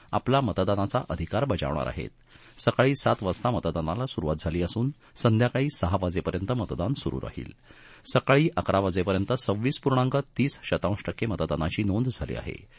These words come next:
या टप्प्यात उत्तर प्रदेश आणि पंजाबमधल्या तेरा, पश्चिम बंगालमधल्या नऊ, बिहारमधल्या आठ,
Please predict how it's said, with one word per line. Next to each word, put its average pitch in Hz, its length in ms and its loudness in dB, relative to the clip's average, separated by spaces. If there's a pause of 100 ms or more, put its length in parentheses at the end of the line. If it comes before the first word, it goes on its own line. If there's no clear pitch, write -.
(600)
या 127 160 8
टप्प्यात 151 380 2 (120)
उत्तर 131 280 0
प्रदेश 135 420 0
आणि 117 120 0
पंजाबमधल्या 92 640 0 (120)
तेरा, 98 240 -2 (520)
पश्चिम 151 400 2
बंगालमधल्या 131 600 0
नऊ, 101 220 2 (380)
बिहारमधल्या 92 640 0 (100)
आठ, 113 200 -2